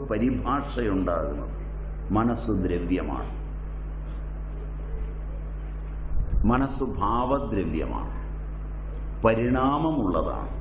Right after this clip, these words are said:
ആരംഭിക്കുന്നതാണ്, അവസാനിക്കുന്നതാണ്. മനസ്സിന് ആരംഭമുണ്ട്, പരിണാമമുണ്ട്, അവസാനമുണ്ട്. നിത്യമല്ല,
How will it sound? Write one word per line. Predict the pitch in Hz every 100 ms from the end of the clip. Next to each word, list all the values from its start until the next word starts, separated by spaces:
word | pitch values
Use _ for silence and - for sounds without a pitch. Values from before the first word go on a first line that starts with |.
| - - - - - - - - - - 98 117
ആരംഭിക്കുന്നതാണ്, | 127 135 143 131 131 143 131 98 82 67 - - - - 85
അവസാനിക്കുന്നതാണ്. | 87 101 101 101 98 101 95 101 90 - - - - - - - - - - 85
മനസ്സിന് | 107 117 113 110 90 107
ആരംഭമുണ്ട്, | 127 131 117 120 123 123 127 - - - - -
പരിണാമമുണ്ട്, | 98 113 120 123 127 131 131 131 131 120 - - - -
അവസാനമുണ്ട്. | 67 - - 71 71 69 - - - - - - - - - - - - - - - - - - - - - - - - - - - - - - - - - - 123
നിത്യമല്ല, | 127 120 147 120 107 113